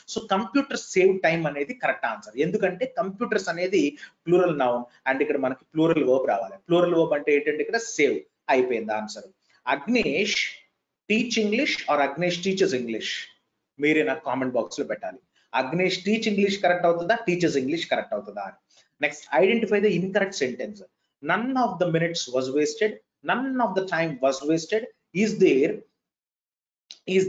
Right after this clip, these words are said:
there, is any of the pizza left? None of the above. ఇన్‌కరెక్ట్ సెంటెన్స్ అడుగుతుండండి. ఇన్‌కరెక్ట్ సెంటెన్స్ అంటే ఒక చిన్నగా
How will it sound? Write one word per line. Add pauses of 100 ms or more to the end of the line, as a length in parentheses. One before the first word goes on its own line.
there, (200)
is (120)
any
of
the
pizza (100)
left? (160)
None
of
the
above. (300)
ఇన్‌కరెక్ట్
సెంటెన్స్
అడుగుతుండండి. (360)
ఇన్‌కరెక్ట్
సెంటెన్స్
అంటే
ఒక (100)
చిన్నగా